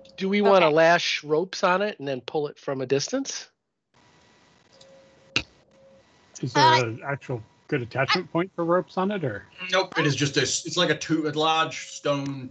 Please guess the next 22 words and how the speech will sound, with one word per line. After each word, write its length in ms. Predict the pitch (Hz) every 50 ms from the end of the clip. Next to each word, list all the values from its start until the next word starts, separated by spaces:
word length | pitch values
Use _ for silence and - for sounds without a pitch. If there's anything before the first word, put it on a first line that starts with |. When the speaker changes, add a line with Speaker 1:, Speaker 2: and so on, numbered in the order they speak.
| - _
Speaker 4:
tombstone. 1080 | - - 147 139 131 123 117 113 110 107 104 - - 107 101 98 98 98 98 95 95 - - _ _ - 320
Speaker 2:
Yeah, 80 | 440 508 466 381
Speaker 4:
Essentially, 140 | 302 262 -
Speaker 2:
like 160 | - - -
Speaker 4:
like 140 | 156 170 165
a, 140 | 165 139 - - _ _
like 160 | 185 196 202
a 40 | 202
sarcophagus 800 | - - 202 180 165 - 180 170 - - 147 139 120 113 -
top. 380 | - - - 123 - - - - _ _ _ _
But 80 | - -
Speaker 2:
Yeah, 160 | 370 349 311
Speaker 4:
on 60 | -
Speaker 2:
like, 80 | - 285
Speaker 4:
top 160 | - - -
of 160 | 165 147 131
the 100 | 151 147
well. 220 | 139 277 262 -
Speaker 2:
so 100 | - 311
it 160 | 302 311 320 _
could 160 | - 254 _
be 220 | - 285 285 277